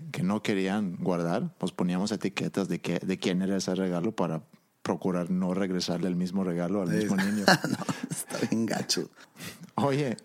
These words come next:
Speaker 1: pero ¿a quién le vamos a regalar la taza? Podemos hacer una dinámica para que alguien se gane esa taza. Eh, ahorita, ahorita te tomo una foto con la taza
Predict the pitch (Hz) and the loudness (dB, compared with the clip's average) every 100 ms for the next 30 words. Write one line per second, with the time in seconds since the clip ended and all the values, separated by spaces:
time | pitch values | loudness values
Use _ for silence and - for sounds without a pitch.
0 | - 127 127 120 - 143 151 147 151 147 | 2 2 4 0 2 2 2 2 2 2
1 | 139 123 131 131 131 127 110 - _ _ | 2 2 2 2 0 0 -2 -4 _ _
2 | _ 113 120 147 160 156 151 151 123 127 | _ 2 4 2 2 2 2 2 2 2
3 | 127 - 90 - _ _ _ - 98 98 | 0 -2 -6 -10 _ _ _ 0 0 2
4 | 101 104 120 117 113 107 107 113 110 110 | 2 2 2 0 2 2 2 0 0 0
5 | 110 101 104 117 - _ - - - - | 2 0 0 -2 -4 _ -20 -20 -20 -20
6 | _ - - 98 107 - 131 131 110 90 | _ -6 -2 0 0 0 2 2 0 -2
7 | - _ _ _ _ - 117 147 135 127 | -8 _ _ _ _ -2 0 2 0 2
8 | 139 139 131 123 123 135 135 107 - 117 | 2 2 2 0 2 0 2 0 0 2
9 | 139 | 0